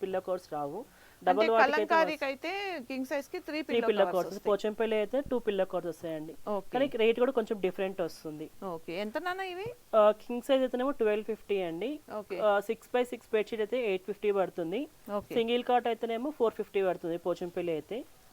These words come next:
Speaker 2: ఓకే.
Speaker 1: కలంకారీ వాటి అయితేనేమో, ఆ, సింగిల్ కాట్ సిక్స్ ఫిఫ్టీ పడుతుందండి, డబల్ కాట్ థర్టీన్ ఫిఫ్టీ పడుతుంది, ఆ, కింగ్ సైజ్ అయితేనేమో ఎయిటీన్ ఫిఫ్టీ పడుతుందండి.
Speaker 2: ఓకే.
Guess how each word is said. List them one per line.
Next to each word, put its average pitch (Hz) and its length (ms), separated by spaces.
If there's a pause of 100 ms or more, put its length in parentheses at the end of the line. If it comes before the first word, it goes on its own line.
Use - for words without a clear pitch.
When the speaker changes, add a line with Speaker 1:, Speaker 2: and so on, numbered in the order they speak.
(100)
Speaker 2:
ఓకే. - 200
Speaker 1:
కలంకారీ 240 500
వాటి 233 220
అయితేనేమో, 226 580 (200)
ఆ, 208 160
సింగిల్ 226 340
కాట్ 247 200
సిక్స్ - 220
ఫిఫ్టీ 226 280
పడుతుందండి, 202 680 (140)
డబల్ 202 220
కాట్ 220 220
థర్టీన్ 190 340
ఫిఫ్టీ 202 300
పడుతుంది, 190 560 (580)
ఆ, 196 340
కింగ్ 233 200
సైజ్ 247 180
అయితేనేమో 240 560 (180)
ఎయిటీన్ 214 240
ఫిఫ్టీ 220 260
పడుతుందండి. 160 680 (380)
Speaker 2:
ఓకే. - 280